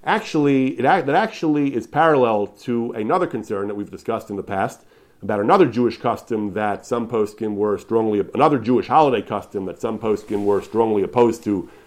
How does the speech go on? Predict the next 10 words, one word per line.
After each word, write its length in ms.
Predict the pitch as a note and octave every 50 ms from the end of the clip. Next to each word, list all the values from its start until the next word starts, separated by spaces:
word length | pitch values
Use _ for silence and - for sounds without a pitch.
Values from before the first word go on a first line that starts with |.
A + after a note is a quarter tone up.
| _ _ _
because 300 | - F#2 - - C#3+ B2+
they 100 | G#2 C3
felt 280 | C3+ - A2 G#2 G2 -
it 60 | G2
had 200 | F#2+ G2+ F#2+ -
Christian 380 | - - A2 - - - F#2+ F2
roots, 380 | G2+ D3+ G#3 - - - - _ _ _ _ _ _ _ -
and 160 | - G#2 G#2+
that 280 | C#3 D3 D3+ C#3+ C#3+
is 480 | F3+ F3+ D#3 C#3+ C#3 C3 B2 - - -